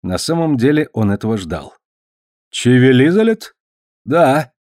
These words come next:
Погодите, я знаю, что вы видели нашу с ней стычку в тот день.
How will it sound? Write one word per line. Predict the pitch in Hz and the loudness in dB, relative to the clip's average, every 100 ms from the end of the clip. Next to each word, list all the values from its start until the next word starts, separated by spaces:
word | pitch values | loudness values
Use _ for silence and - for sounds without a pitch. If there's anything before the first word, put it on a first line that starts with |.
| _ _ | _ _
Погодите, | 113 160 170 127 104 | -2 2 2 0 -2
я | 175 | -2
знаю, | 170 214 139 104 | 0 0 0 -2
что | 113 | 0
вы | 135 156 135 | 2 2 0
видели | 101 151 147 135 | -2 0 2 2
нашу | 120 151 120 | 2 0 -2
с | - | -2
ней | 117 | -4
стычку | - 190 143 120 | -2 -2 -2 -4
в | - | -4
тот | 117 113 | -4 0
день. | 123 80 | -2 -2